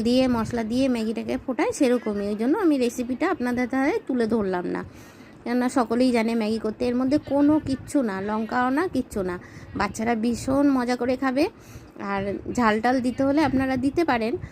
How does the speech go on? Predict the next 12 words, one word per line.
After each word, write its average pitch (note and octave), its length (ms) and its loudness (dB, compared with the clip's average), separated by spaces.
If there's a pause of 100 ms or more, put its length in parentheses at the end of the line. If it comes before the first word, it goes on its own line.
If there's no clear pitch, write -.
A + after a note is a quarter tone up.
(200)
অনেক A#3 280 -2
কিছু A#3+ 160 -4 (260)
মশলাপাতি A3 520 -2
দিতে A3 280 -4
পারেন, G#3 260 0
আমি A#3+ 240 0
কিচ্ছুই A#3 420 -4
দিইনি। G3+ 280 0 (640)
এটা G3+ 260 -4 (320)
আমি G3+ 140 -4 (140)
normally A3 460 2
করেছি, A3+ 360 0